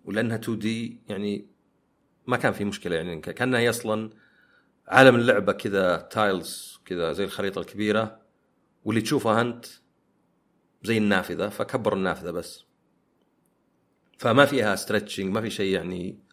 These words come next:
آه، شكله غلط ولا شيء. وبعدها زي سلاسل واجد ماتت،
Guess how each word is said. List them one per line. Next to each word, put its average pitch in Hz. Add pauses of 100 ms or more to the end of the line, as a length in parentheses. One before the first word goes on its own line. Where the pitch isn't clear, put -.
(560)
آه، 92
شكله 95
غلط 87
ولا 82
شيء. - (1200)
وبعدها 180 (480)
زي 190
سلاسل 104 (440)
واجد 107
ماتت، 123